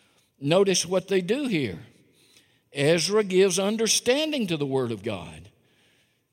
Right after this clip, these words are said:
You know, sometimes you hear a preacher, you know, has P H D and all this after his name, and you say, "Boy, that guy must be brilliant. I didn't understand a thing he said."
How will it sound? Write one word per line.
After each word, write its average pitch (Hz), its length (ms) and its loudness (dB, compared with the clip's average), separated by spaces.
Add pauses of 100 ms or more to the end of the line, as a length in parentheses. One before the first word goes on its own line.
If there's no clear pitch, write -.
(520)
You 156 100 -4
know, 170 120 2
sometimes 190 500 0
you 180 80 0
hear 175 220 4
a 151 60 -2
preacher, 185 480 -4 (640)
you 165 120 -4
know, 170 180 0
has 156 340 0
P 185 260 -2
H 175 260 0
D 175 200 4
and 160 100 0
all 165 200 4
this 170 220 0
after 170 280 -2
his 135 160 -4
name, 160 320 0
and 131 160 -4 (460)
you 156 160 0
say, 147 420 0 (840)
"Boy, 165 240 2
that 175 200 0
guy 131 420 -2
must 143 260 -2
be 147 120 2
brilliant. 131 480 0
I 165 140 -4
didn't 151 220 0
understand 143 580 -4
a 107 60 -6
thing 180 320 -6
he 180 140 -4
said." - 560 -8